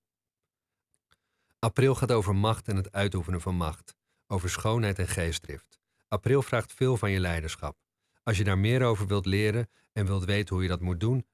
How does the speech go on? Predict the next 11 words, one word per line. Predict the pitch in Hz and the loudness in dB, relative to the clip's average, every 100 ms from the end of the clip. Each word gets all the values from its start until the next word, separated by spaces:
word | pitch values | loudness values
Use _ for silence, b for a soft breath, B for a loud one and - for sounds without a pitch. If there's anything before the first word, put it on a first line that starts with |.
| _ | _
stuur | - 104 | -6 -2
dan | 90 117 | 0 0
een | 113 | 2
bericht | 98 101 - | 2 0 0
naar | 90 _ | -4 _
info | 117 120 - 101 | 0 0 0 -2
at | 92 - | -2 -4
clubgroeneveld | 92 - 98 87 82 80 | -8 -2 -2 0 -2 -4
punt | - 80 80 | -4 -4 -4
N | |
L. | 76 69 | -8 -8